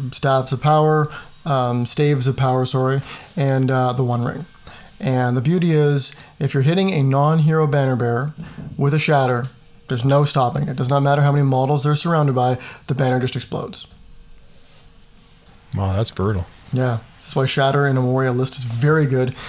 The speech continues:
Speaker 1: And in fact, if you're playing Moria, uh, uh, Gundabad Black Shield Shaman is almost an auto-include for that particular reason,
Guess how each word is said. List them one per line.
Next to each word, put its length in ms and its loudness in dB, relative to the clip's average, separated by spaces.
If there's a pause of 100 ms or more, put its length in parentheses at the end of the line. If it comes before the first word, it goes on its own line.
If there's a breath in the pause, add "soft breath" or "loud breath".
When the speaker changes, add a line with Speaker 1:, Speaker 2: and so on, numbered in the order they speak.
(200 loud breath)
Speaker 1:
And 120 0
in 80 0
fact, 360 0
if 100 -6
you're 80 -6
playing 280 0
Moria, 420 0 (400 loud breath)
uh, 140 -4
uh, 260 2
Gundabad 420 2
Black 200 0
Shield 180 -2
Shaman 340 0
is 140 -2
almost 360 0
an 80 -2
auto-include 720 0
for 140 -2
that 340 -2
particular 400 -4
reason, 380 -8